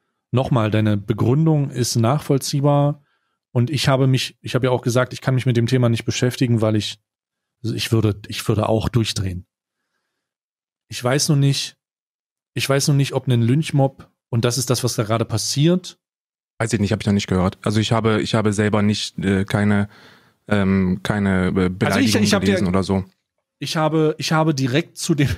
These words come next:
Speaker 1: <laughs> darum habe ich ja meine Na-, also wenn das in meinem Postfach landet, also ich habe ja nichts damit zu tun. Ich,
Speaker 2: Kannst du das
Speaker 1: ich
Speaker 2: nochmal rezitieren?
Speaker 1: Äh, die Aussagen war, ähm, Meldet alle bitte, hm, hm,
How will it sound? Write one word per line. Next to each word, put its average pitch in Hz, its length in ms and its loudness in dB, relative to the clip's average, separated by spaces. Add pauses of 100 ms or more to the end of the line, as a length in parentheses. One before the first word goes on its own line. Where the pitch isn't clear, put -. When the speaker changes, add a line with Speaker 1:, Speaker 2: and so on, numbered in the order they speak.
Speaker 1:
<laughs> - 140 -20
darum 131 160 0
habe 143 100 0
ich 143 80 -2
ja 135 100 2
meine 135 240 2
Na-, 131 200 0
also 123 300 0 (200)
wenn 135 260 0
das 151 140 2
in 143 80 2
meinem 156 320 2
Postfach - 420 -2
landet, 104 460 -4 (760)
also 113 120 -12
ich - 120 -4
habe 135 120 0
ja 131 60 2
nichts 139 240 0
damit 135 200 0
zu - 80 -6
tun. 143 300 2
Ich, - 300 -8 (220)
Speaker 2:
Kannst 127 180 -2
du - 20 2
das 139 100 0
Speaker 1:
ich - 40 0
Speaker 2:
nochmal 139 160 2
rezitieren? 123 580 0 (580)
Speaker 1:
Äh, 117 220 0
die 117 140 -4
Aussagen 131 440 2
war, 135 520 2 (1120)
ähm, 117 640 -2 (800)
Meldet 165 340 0
alle 147 200 2
bitte, 147 340 2
hm, 139 400 2
hm, 170 380 2